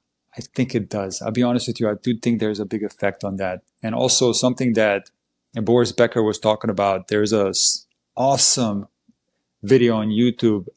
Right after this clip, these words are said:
Uh, I think it's from the U S Open, where there's Wilander, Lendl, McEnroe, and Becker sitting together and talking about tennis. I think it's a two-parter. I must have watched both of those videos, like, ten times each.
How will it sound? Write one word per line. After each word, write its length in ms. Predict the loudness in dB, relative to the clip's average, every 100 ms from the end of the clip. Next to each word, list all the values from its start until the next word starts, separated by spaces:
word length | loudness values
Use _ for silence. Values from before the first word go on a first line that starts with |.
| -8
Uh, 220 | -6 -6
I 40 | -2
think 120 | 0
it's 120 | 0
from 220 | 0 2
the 80 | 2
U 200 | 4 2
S 160 | 2 0
Open, 340 | 0 0 -4
where 360 | -2 -2 -2 -4
there's 340 | -6 -6 -8
Wilander, 800 | 2 4 4 2 2 4 4 -2 _ _ _ -2
Lendl, 440 | 0 2 2 2
McEnroe, 440 | 2 0 0 0
and 160 | 0 0
Becker 380 | -2 -2 -4 -4
sitting 520 | 0 2 2 0 -6 _ _ _ _ _ _ _ _ _ _ -2
together 640 | 4 4 4 0 -2 -14 _ _ -8
and 160 | -2
talking 300 | 0 0 0
about 280 | -2 -2 -4
tennis. 440 | -8 -8 -10 -16 -10
I 100 | -4
think 180 | -2 -2
it's 100 | -4
a 60 |
two-parter. 720 | -4 -4 0 0 0 -4 -10 _ _ _ _ _ _
I 140 | 2 4
must 240 | 4 4
have 120 | 2
watched 280 | 2 0 0
both 240 | 0 2
of 80 | 2
those 240 | 0 0 -2
videos, 400 | -4 -2 -2 -2
like, 200 | -6 -8 _ _ _ _ _ _ _ _ _ _
ten 180 | -6 -4
times 420 | -6 -6 -6 -6
each. 380 | -8 -8 -10